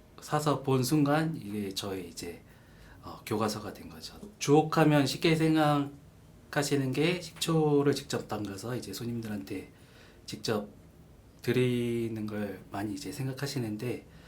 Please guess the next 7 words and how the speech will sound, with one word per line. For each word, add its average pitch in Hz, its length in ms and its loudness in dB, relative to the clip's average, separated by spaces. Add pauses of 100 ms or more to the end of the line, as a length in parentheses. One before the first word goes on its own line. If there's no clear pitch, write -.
(260)
이 117 140 -8
책을 147 380 4
보고 151 480 0 (480)
식초도 135 460 -2
새로 107 460 -4 (360)
담가보게 107 520 -4
되었고 113 560 -10